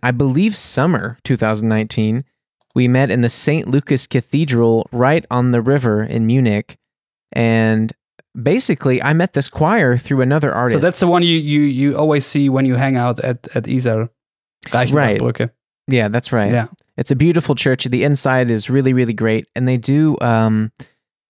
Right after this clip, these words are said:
Speaker 1: there's this Isar Inselfest,
Speaker 2: Mm-hmm.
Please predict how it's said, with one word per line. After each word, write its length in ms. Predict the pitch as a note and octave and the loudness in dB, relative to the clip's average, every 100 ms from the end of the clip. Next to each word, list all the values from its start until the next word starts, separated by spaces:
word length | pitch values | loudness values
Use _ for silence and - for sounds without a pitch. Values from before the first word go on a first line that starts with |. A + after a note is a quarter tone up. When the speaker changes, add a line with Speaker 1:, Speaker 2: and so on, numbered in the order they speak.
| _ _ _ | _ _ _
Speaker 1:
there's 220 | C#3+ D#3+ | 0 0
this 360 | D3 C3+ - - _ | 0 0 -2 -8 _
Isar 280 | D#3+ D#3 C3+ | 0 2 2
Inselfest, 1040 | C#3+ G#3 - A#2 - A2 G#2+ - - - _ _ _ _ - | 2 0 0 -2 0 -2 -2 -6 -14 -20 _ _ _ _ -2
Speaker 2:
Mm-hmm. 400 | C3 C3+ D3+ | 0 2 0